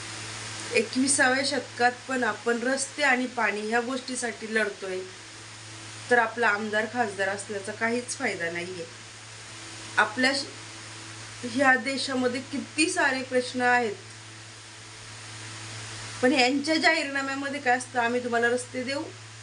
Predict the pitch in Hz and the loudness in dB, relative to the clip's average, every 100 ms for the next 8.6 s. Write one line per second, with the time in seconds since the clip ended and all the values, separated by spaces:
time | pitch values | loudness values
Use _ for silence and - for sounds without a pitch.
0 | - - 196 240 240 254 254 233 285 254 | -16 -2 0 2 2 4 4 4 2 2
1 | 254 277 285 - - - 226 277 285 285 | 2 0 0 -4 -12 -6 0 4 4 2
2 | 240 160 - - - - - - - - | 0 0 -4 -16 -20 -20 -20 -20 -20 -20
3 | - - - 233 233 247 - 285 285 285 | -20 -20 0 6 6 6 0 0 2 4
4 | 330 - - 247 247 277 240 208 175 147 | 2 0 2 2 4 4 4 2 -2 -6
5 | - - - - - - - - - - | -10 -16 -18 -18 -18 -18 -18 -18 -16 -16
6 | - - - - - - - - - - | -14 -14 -14 -12 -12 -12 -12 -12 -12 -12
7 | - 202 208 190 175 185 226 269 254 254 | -10 0 2 4 2 2 2 2 4 6
8 | 247 240 220 214 220 | 4 4 -2 -2 -2